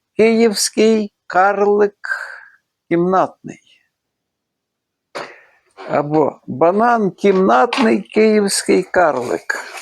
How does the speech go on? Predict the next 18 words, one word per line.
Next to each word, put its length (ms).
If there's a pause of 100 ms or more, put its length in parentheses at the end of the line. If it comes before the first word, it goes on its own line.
(1080)
Надіслав 960
нам 340
його 560 (680)
один 520
з 120
найкращих 920
садоводів 1000
України 880 (380)
Василь 560 (160)
Іванович 1000
Лерніченко. 1300 (340)
Вірочка, 760 (180)
візьми 520
крупним 500
планом, 560
щоб 240
було 560
видно 580